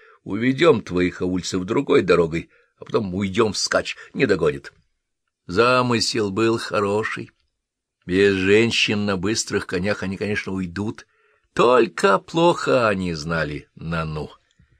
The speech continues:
Сам Раувбек, будь он здесь,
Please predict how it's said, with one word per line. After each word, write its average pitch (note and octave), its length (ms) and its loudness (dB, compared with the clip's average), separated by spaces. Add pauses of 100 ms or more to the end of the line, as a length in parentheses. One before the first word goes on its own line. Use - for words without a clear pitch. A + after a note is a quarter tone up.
(240)
Сам A#2 440 -2
Раувбек, A#2+ 880 2 (720)
будь - 360 -6
он G2+ 160 4
здесь, F2 540 -2